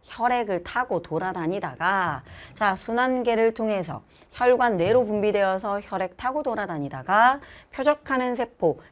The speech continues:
표적하는 세포를 만나면 거기에서 자기의 기능을 다하는 거죠. 이게 바로 호르몬의 가장 중요한 특징 중에 하나였어요. 자, 그렇기 때문에 순환계를 통해서 인슐린이 표적하는 세포로 운반됩니다. 보기 니은 맞는 말이고요.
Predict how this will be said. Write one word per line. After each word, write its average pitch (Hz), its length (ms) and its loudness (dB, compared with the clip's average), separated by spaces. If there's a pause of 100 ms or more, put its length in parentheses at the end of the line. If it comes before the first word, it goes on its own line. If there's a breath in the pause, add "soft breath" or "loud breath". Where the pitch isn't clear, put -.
표적하는 220 380 -4
세포를 190 260 -6
만나면 175 640 -2
거기에서 175 800 -2
자기의 165 340 -6
기능을 175 300 -2
다하는 147 320 -6
거죠. - 240 -10
이게 196 200 -2
바로 208 220 -2 (380 loud breath)
호르몬의 262 480 2
가장 190 260 -10
중요한 170 380 -6
특징 190 420 -10
중에 143 160 -10
하나였어요. 147 480 -8 (380 loud breath)
자, 240 140 4
그렇기 254 300 2
때문에 233 480 0 (240 loud breath)
순환계를 269 500 4
통해서 226 540 0
인슐린이 220 600 -2
표적하는 220 460 -4
세포로 254 300 -2
운반됩니다. 160 680 -4
보기 170 200 -4
니은 151 180 -2
맞는 143 260 -4
말이고요. 185 480 -6